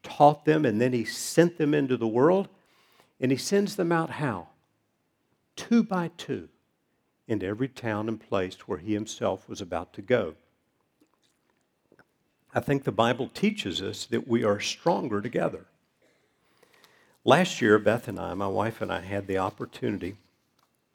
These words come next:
to be in California for a few days, Northern California, and, uh, we did a tour of Muir Woods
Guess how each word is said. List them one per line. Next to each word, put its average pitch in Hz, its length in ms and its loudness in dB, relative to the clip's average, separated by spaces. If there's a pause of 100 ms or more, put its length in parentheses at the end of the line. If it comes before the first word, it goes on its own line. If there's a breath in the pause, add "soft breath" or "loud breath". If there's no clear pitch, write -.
(360)
to 113 60 2
be 110 120 -2
in 101 100 -2
California 107 760 0
for 95 220 -6
a 90 40 -10
few 113 220 -4
days, 95 320 -4
Northern 107 300 -2
California, 98 720 -2 (800 soft breath)
and, 113 440 0 (420 soft breath)
uh, 104 340 -2
we 120 200 2
did 156 200 2
a 165 40 0
tour 156 680 0 (100)
of 113 220 -2
Muir 127 380 -2
Woods 110 640 -6